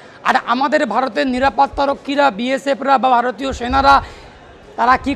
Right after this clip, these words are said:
করছিলেন? নিরাপত্তারক্ষীরা কি করছিলেন?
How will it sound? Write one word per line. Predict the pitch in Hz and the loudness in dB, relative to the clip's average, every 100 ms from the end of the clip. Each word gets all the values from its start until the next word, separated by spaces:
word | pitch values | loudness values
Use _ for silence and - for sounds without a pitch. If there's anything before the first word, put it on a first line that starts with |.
| 247 | -2
করছিলেন? | 254 226 269 185 127 120 - - - - - - - - - - 214 | -4 -2 -6 -6 -10 -16 -20 -18 -16 -14 -14 -14 -14 -16 -16 -8 0
নিরাপত্তারক্ষীরা | 254 277 277 - 285 294 302 302 | 4 6 4 4 2 2 2 0
কি | 302 254 | 2 0
করছিলেন? | 269 254 330 262 175 | 0 0 2 2 2